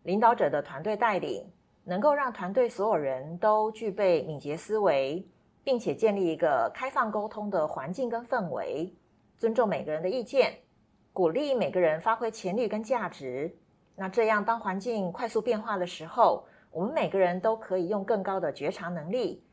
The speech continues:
敏锐的思考能力来灵活适当的因应外在环境的变化。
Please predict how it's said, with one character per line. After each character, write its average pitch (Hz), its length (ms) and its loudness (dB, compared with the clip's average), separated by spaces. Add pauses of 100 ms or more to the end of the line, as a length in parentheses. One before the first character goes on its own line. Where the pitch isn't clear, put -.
(160)
敏 156 160 -10
锐 185 160 2
的 170 100 4
思 - 220 2
考 147 220 0
能 127 160 -12
力 180 280 -2 (280)
来 170 220 2
灵 202 280 0
活 156 340 2
适 214 240 0
当 214 200 2
的 175 80 2
因 214 220 -2
应 202 120 -2
外 196 180 2
在 180 200 -2
环 156 240 -10
境 247 160 -4
的 196 60 -2
变 196 260 -6
化。 - 360 0